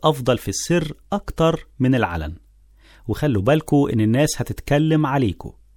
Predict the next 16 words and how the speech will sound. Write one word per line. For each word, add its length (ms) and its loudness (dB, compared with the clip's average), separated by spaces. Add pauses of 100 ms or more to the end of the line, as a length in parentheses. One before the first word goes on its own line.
(300)
حتى 280 0
وسط 340 0
جماعة 360 2
المؤمنين، 600 0 (320)
وده 260 4
نتيجة 440 2
لعمل 380 2
كلمة 340 2
الله 280 2
في 140 -4
جماعة 340 0
المؤمنين 460 0
هنا. 280 0 (380)
هيبقى 360 2
في 160 -4
كلام. 440 0